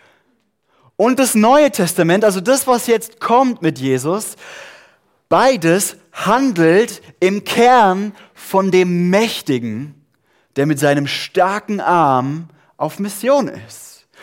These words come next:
Von Gottes Handeln, von seinen Wundern. Und wenn das stimmt, wenn das stimmt, dann müssen wir die Bibel zuallererst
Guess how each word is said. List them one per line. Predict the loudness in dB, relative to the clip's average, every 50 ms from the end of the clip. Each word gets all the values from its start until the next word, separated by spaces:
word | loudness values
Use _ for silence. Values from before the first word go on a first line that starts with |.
| -20 -20 -10
Von | -4 -2 0 0 2
Gottes | 0 0 -2 -4 -6 -6 -2
Handeln, | -2 0 0 0 0 0 -2 -2 -6 -14 -20 -18 -8
von | -2 -2 0 0 2
seinen | 2 2 2 2 0 -2 0
Wundern. | 0 0 2 2 2 0 0 -2 -8 -16 -18 _ _ _ _ _ _ -20 -20 -18 -14 -6
Und | -4 -2 0 2
wenn | 2 2 2
das | 2 0 0
stimmt, | -4 -8 -4 0 2 2 2 0 -2 -8 -16 -20 -20 -20 _ _ _ _ _ _ _ _ _ _ _ _ _ _ _ _ -8
wenn | -6 -4 -4
das | -4 -4
stimmt, | -2 -2 -2 -2 -2 -6 -14 -20 _ _ _ _ _ _ _ _ _ _ _ _ _ _ _ _ _
dann | -2 0 0 2
müssen | 2 0 0 -2 -2 -2 -2 -2
wir | 0 2 2 4 4 2 2
die | 0 -2 -6 -8
Bibel | -6 -4 -2 0 0 0 0 0 -4 -4 -4 -4 -6 -8 -10 -14 _ _ _ _ _ _ _ _ _ _ _ _ _ _ _ _ _ _ _
zuallererst | -12 -6 -6 -2 0 2 2 4 2 2 2 2 2 2 2 0 0 -4 -6 -10 -16 -20 -20 -20 -20 -20 -20 -20 -20 _